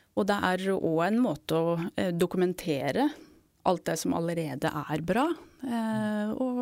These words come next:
en måte å forbedre dyrevelferden på, forhåpentligvis, eh, i de fleste besetninger, både de som har stort forbedringspotensial, og de som allerede er gode,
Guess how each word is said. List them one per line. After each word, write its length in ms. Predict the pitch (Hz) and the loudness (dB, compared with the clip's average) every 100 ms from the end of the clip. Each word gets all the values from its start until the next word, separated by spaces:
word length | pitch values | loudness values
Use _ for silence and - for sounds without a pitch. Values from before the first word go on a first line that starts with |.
| 254 | -2
en 360 | 247 240 240 277 | 0 0 4 4
måte 320 | 269 - - | 4 0 -2
å 180 | 170 170 | -2 -4
forbedre 840 | - - 302 240 160 135 156 175 | -10 -6 0 0 0 -2 -2 -2
dyrevelferden 680 | 170 160 151 151 151 147 160 | 0 -2 -2 -4 -4 -2 -2
på, 200 | 156 180 170 | -2 -4 0
forhåpentligvis, 1160 | - 240 185 151 - 196 196 226 165 180 - - - - - _ - | 2 2 2 0 -2 -4 0 0 0 0 -4 -10 -20 -20 -20 _ -2
eh, 300 | 214 202 196 190 | 0 0 0 2
i 40 | |
de 120 | 190 | 2
fleste 480 | 202 202 156 - - | 2 2 0 0 -4
besetninger, 640 | 131 - - - 196 311 339 | -2 -2 -4 -2 0 2 2
både 280 | 247 208 196 | 0 -2 -2
de 160 | 175 | 0
som 320 | 156 - 180 170 | -2 0 -2 -2
har 240 | 170 156 156 - - - - | 0 -2 -2 -10 -20 -20 -12
stort 380 | - 165 156 | -4 -2 -2
forbedringspotensial, 1700 | - 190 190 190 202 214 - _ - 214 208 202 202 202 214 202 202 | -4 0 2 2 0 -4 -8 _ -4 -2 -2 -2 -2 -2 -2 0 0
og 360 | 302 320 302 269 | 2 2 2 0
de 140 | 214 185 | 0 -2
som 340 | - 202 202 - - - - - - | 0 0 0 -4 -18 -20 -20 -14 0
allerede 360 | 269 302 247 - | 2 4 2 2
er 220 | 160 156 160 | 2 0 0
gode, 460 | 165 160 180 196 | 0 2 4 2